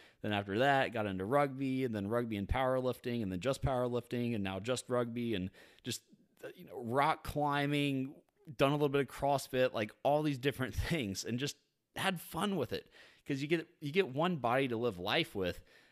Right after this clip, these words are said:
Um, and that's actually part of the reason why we're called Avatar Nutrition, is because your body is essentially the avatar that your brain uses to experience the world around you.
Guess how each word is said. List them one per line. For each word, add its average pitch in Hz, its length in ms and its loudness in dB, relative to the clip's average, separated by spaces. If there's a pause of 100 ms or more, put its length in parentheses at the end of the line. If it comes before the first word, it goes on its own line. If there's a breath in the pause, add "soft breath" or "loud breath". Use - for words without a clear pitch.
(140 soft breath)
Um, 95 640 2
and 123 80 2
that's 151 160 2
actually 151 260 0
part 135 200 2
of 120 80 2
the 110 80 0
reason 117 400 2
why 107 440 4 (240)
we're 117 120 -2
called 113 400 0 (240)
Avatar 120 420 2
Nutrition, 113 680 0 (100)
is 110 100 -6
because 107 540 -4 (100)
your 104 300 -2
body 117 640 0
is 107 160 -6
essentially 120 400 -4
the 107 160 -2
avatar 107 500 0
that 98 120 -2
your 113 100 -2
brain 104 500 -2
uses 110 300 -2
to 107 140 -2
experience 104 480 -4
the 117 100 -6
world 120 200 0
around 131 360 -2
you. 76 160 -8